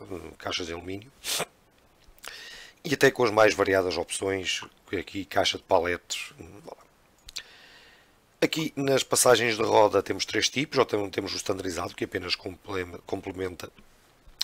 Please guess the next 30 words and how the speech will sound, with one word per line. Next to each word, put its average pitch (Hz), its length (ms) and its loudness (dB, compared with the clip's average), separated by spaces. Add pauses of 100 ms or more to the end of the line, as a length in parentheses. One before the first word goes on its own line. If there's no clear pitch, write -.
(200)
uh, 95 260 -2
um 95 300 -8 (120)
à 87 80 2
frente 92 200 -6
do 90 60 -8
primeiro 90 380 -6
eixo - 280 -6
e 104 80 -14
um 104 180 -18
segundo 90 500 -12 (520)
aqui - 180 -10
atrás, 90 500 -2 (560)
uh, 92 140 -2
do - 140 -16
terceiro 110 440 2
eixo. 175 320 2 (720)
Temos, 117 260 0
uh, 107 600 2
o 95 80 -8
standard, 101 480 -4
o - 20 -20
que - 80 -10
eles 101 80 -4
chamam 95 200 -8
de - 40 -8
standard 92 380 -10
dois, 92 320 -4 (420)
que - 60 -14
recebe 104 340 4
aqui 104 320 -8